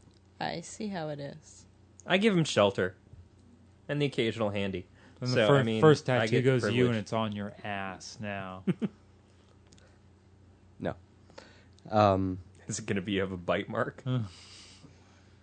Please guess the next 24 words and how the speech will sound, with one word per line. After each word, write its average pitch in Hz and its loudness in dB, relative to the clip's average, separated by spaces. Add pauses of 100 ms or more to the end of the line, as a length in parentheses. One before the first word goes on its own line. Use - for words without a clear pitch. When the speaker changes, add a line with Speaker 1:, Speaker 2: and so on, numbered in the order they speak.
(200)
Speaker 4:
Mine 170 10
are 247 10
real, 226 8
motherfucker. 202 0
Speaker 2:
<laughs> 220 8
I 170 12
know 190 6
they 127 2
are. 113 4 (380)
Speaker 3:
Hmm. 110 6
Speaker 2:
<coughs> - -10 (1200)
We'll 143 0
just 139 -6
put 135 0
lipstick 139 0
on 123 6
yours, 120 4
and 107 -4
then 107 0
you 110 -2
can 104 -4
back 107 2
into 101 -6
me. 98 -6